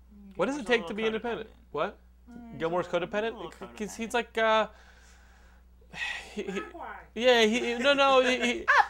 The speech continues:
Speaker 2: <laughs> he can't open counters by himself and shit. <laughs>
Speaker 1: That's why
Speaker 2: Parasi-,
Speaker 1: he has
Speaker 2: I,
Speaker 1: E D. That's why he
Speaker 2: I would
Speaker 1: has
Speaker 2: say
Speaker 1: E D.
Speaker 2: parasitic
Speaker 1: Mm.
Speaker 2: would be a good way. <laughs> A parasitic would probably be a good definition of him. You know,
Speaker 1: Yeah.
Speaker 2: um,
Speaker 1: Yeah.
Speaker 2: w-, when, when,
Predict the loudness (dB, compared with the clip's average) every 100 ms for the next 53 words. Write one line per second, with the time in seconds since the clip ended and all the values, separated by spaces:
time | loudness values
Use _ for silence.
0 | 2 4 4 2 -8 -6 2 6 8 8
1 | 6 0 0 0 -4 -8 -12 -12 -8 -2
2 | 4 6 6 2 4 4 6 4 2 0
3 | 0 0 2 2 2 -4 2 2 2 0
4 | -2 -8 -12 -14 -12 -16 -14 -18 -18 -20
5 | -20 -20 _ -20 -10 0 4 4 4 4
6 | 4 2 2 4 2 -2 -6 -12 -4 8
7 | 8 8 4 4 2 2 -2 -6 -10 _
8 | _ -20 -18 -10 -4 0 0 2 0 2
9 | 2 2 0 2 4 6 4 2 0 0
10 | 0 -2 -2 -4 -6 -8 -10 -12 -16 -14
11 | -14 -14 -14 -18 _ -20 -20 -20 -12 -8
12 | -6 -6 -6 4 8 8 6 0 -8 -18
13 | -20 -20 _ _ _ -6 -4 0 -2 -2
14 | -4 -4